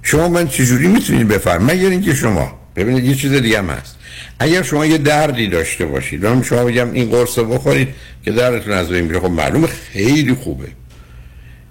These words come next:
ولی اینکه درد ما رو از بین ببرن به معنی اینکه خوبه نیست، درد رو از بین بردن. یعنی من نگرانیم اینه که شما برخی از اوقات به یه دلایلی که اصلاً نمی‌دونم چیه، چون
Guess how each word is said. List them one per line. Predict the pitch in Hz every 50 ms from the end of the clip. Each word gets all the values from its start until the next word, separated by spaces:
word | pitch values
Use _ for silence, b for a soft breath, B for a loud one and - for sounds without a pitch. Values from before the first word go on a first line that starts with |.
| - - - - - - - -
ولی | 120 143 185
اینکه | 180 160 180 190 - 175 175 170 185 - - 92 92 87 90
درد | - 107 104 104 98 98 95
ما | 101 98 101 101 98 98
رو | 101
از | 95 92 95 87 78 76
بین | 85 95 98 98 90 80 76
ببرن | 80 92 85 73 78 85 87 90 98 101 92 90 95 92
به | 82 82 87 85
معنی | 85 87 90 90 85 87 90
اینکه | 87 80 76 95
خوبه | - - - 98 87 85 107 131
نیست، | 156 165 143 110 - - B B B B B B B B B - - - 85
درد | 98 110 139 175 175
رو | 180 143
از | 98 82 73 71
بین | 76 76 71 67
بردن. | 65 71 60 58 - - - - - - - B B B B B B B
یعنی | 98 120 151
من | 165 185 190 180 156
نگرانیم | 139 107 123 123 120 117 120 123 123 143 160 160
اینه | 139 - 160 165 151 131 120 120 120 113
که | - - 120 113 110 110 110 104 - -
شما | - 110 104 107 117 131 143 151 156 151 143 135 B B B B B B B B B B - - - - 135 131 - -
برخی | 123 139 165 170 - 175
از | 160 139
اوقات | 143 156 143
به | 123 127
یه | 135 143
دلایلی | 131 123 110 110 113 120 - 131
که | - - -
اصلاً | 107 - - 131
نمی‌دونم | 135 131 113 95 85 80 71 67
چیه، | - 76 71
چون | - - 240 226 -